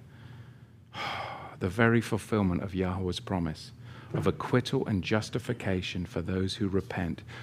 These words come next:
who put their trust in the Lamb. That's what chapter forty-three is to me. It's a, it's a reflection portion to me. If I could title chapter forty-three in my Bible, I'm gonna do it,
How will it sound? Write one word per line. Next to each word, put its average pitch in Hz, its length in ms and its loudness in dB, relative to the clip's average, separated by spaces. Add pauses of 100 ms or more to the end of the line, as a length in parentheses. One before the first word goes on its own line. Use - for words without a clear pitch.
(300)
who 101 120 4
put - 380 0
their 98 200 2
trust - 580 -2
in 101 200 0
the 92 100 2
Lamb. 85 580 -4 (1120)
That's 214 180 0
what 151 200 6 (140)
chapter 151 340 4
forty-three 143 840 4
is 82 240 0 (260)
to 113 100 4
me. 104 400 8 (1900)
It's - 160 12
a, 160 220 12
it's - 160 8
a 185 60 12
reflection 147 680 10
portion 82 540 4
to - 120 -2
me. 76 260 -2 (1500)
If 139 120 8
I 208 140 12
could - 200 6
title 123 480 6
chapter 120 360 2
forty-three 107 680 2
in 92 60 6
my 110 140 10
Bible, 85 400 2
I'm 113 120 4
gonna 113 120 8
do 98 200 6
it, 82 160 -4